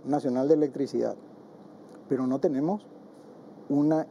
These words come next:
institución que se encargue de la energía como un concepto total, en generación, transmisión y distribución, y generación de energía alternativa como eólica, fotovoltaica, entre otras.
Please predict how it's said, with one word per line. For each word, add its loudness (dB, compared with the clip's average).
institución -2
que -2
se -6
encargue 0
de 0
la -2
energía 0
como -6
un -4
concepto -2
total, -2
en -8
generación, -2
transmisión -4
y 2
distribución, -2
y 4
generación 0
de 2
energía 0
alternativa 2
como -4
eólica, 0
fotovoltaica, -2
entre -2
otras. -8